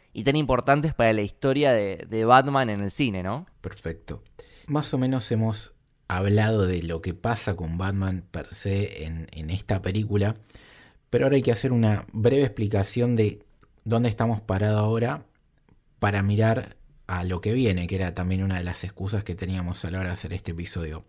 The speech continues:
Speaker 2: Básicamente, Warner se cansó de lo que estaba pasando, vio que no iba para ningún lado y contrataron a James Gunn para ser el director creativo del nuevo D C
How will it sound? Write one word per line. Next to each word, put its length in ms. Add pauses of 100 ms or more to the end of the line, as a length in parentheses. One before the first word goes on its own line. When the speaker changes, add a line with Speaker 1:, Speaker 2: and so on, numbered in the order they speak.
Speaker 2:
Básicamente, 1040 (360)
Warner 400
se 160
cansó 400
de 120
lo 120
que 80
estaba 300
pasando, 480
vio 200
que 100
no 80
iba 140
para 160
ningún 300
lado 340
y 100
contrataron 600
a 80
James 280
Gunn 260
para 260
ser 260
el 380
director 640
creativo 800 (180)
del 640
nuevo 400
D 100
C 400